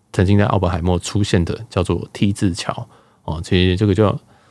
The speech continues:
这个 T 字桥就是当初他们瞄准的地方了。哦，他们就直接瞄准这个，这个 T 字桥去做轰炸，所以你站在那个桥，你就可以感受到那种，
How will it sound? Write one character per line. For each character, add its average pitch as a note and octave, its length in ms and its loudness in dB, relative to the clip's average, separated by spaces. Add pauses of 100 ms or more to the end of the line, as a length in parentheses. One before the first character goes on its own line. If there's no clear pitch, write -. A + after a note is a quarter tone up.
(100)
这 - 120 2
个 C3+ 60 8
T C#3+ 140 0
字 C#3 140 -2
桥 A2 200 2
就 A2 120 0
是 - 140 -8
当 G2+ 200 2
初 - 140 -4
他 G2 120 2
们 F2+ 120 2
瞄 D#2+ 160 -2
准 - 180 -6
的 - 80 -8
地 - 140 -8
方 - 200 -10
了。 - 160 -12 (100)
哦， F2+ 160 -6
他 F#2+ 80 -2
们 F2+ 80 0
就 G2 80 2
直 F#2 180 -4
接 F#2 100 2
瞄 F#2 200 2
准 E2 180 -2
这 E2+ 140 -2
个， E2 240 -4 (560)
这 G#2+ 140 0
个 E2+ 260 0
T - 180 -6
字 G#2+ 180 0
桥 F2 180 0
去 F2+ 180 -4
做 F2+ 160 0
轰 E2+ 260 -2
炸， - 300 -4
所 - 160 -2
以 F2 120 0 (340)
你 G2+ 100 -2
站 A#2+ 140 4
在 A2+ 60 4
那 A2 80 4
个 G#2+ 80 2
桥， F#2 200 0
你 E2+ 60 0
就 G2 100 -2
可 G2 80 0
以 F2 80 2
感 E2 180 -2
受 - 140 -4
到 F#2 100 2
那 E2+ 80 -2
种， E2 180 -6